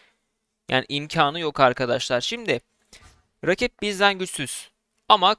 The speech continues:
bence kadrosu çok çok iyi. Yani şöyle iyi. Bakın serbest vuruş ustası var ve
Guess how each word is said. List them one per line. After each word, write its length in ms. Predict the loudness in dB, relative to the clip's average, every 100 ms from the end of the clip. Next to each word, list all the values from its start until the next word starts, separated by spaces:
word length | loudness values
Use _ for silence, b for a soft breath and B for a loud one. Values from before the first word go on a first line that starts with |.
| _
bence 440 | 2 2 0 -4
kadrosu 580 | 0 0 0 -2 -10 -12
çok 320 | -8 -8 -8
çok 180 | -10 -10 _
iyi. 260 | -2 0 0 0
Yani 300 | 0 0 -8
şöyle 340 | -6 -2 0
iyi. 320 | 0 0 -2 -2 _ _
Bakın 260 | -2 0 -2
serbest 500 | 6 8 8 2 -6
vuruş 220 | -12 -12
ustası 380 | -10 -8 -6 2
var 260 | 2 2 _ _
ve 320 | 2 4 4